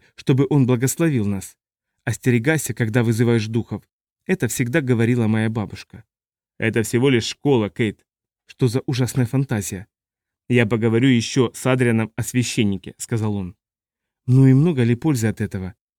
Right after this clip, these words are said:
Мы у него там, где он хочет. Его не беспокоит, будет ли моя душа гореть в аду».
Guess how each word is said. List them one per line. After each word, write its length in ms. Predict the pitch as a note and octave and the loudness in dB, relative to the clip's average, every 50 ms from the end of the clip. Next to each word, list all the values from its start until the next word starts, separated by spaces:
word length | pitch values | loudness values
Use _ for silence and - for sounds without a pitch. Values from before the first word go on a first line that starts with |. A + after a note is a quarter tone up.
| _ _ | _ _
Мы 180 | - C3+ C3+ C3+ | 4 6 6 8
у 40 | |
него 260 | C3 C3 C3 B2+ C3 B2+ | 8 6 6 6 4 0
там, 240 | - - E3 C#3+ A#2 | 0 0 0 0 0
где 160 | G#2 - B2+ | 0 0 0
он 100 | A#2+ B2 | 0 0
хочет. 460 | B2 - - B2 A2+ - - - _ _ _ _ _ _ _ _ _ _ | -2 -2 -4 -4 -4 -6 -12 -18 _ _ _ _ _ _ _ _ _ _
Его 220 | - B2 B2+ C3 D3+ | -2 0 2 4 4
не 120 | D3 C3 | 4 4
беспокоит, 640 | A#2 A#2+ A#2+ - - C3+ - - E3+ C#3+ A#2 G2+ - _ _ _ _ | 2 0 -2 -4 -6 -8 -2 0 0 0 0 0 -4 _ _ _ _
будет 300 | C#3+ F3 D3+ D3+ - - | 0 2 2 2 2 2
ли 80 | C3+ B2+ | 2 4
моя 220 | A#2 A#2 A#2 A#2 | 4 4 2 2
душа 300 | A2+ B2 A#2+ - E3 C3+ | 0 0 0 0 0 0
гореть 340 | G#2+ A#2 A#2+ A2 A2 - - | 2 2 0 0 0 -2 -2
в 60 | A#2 | -4
аду». 260 | A#2 G2+ G2+ F#2 - | -4 -4 -6 -10 -12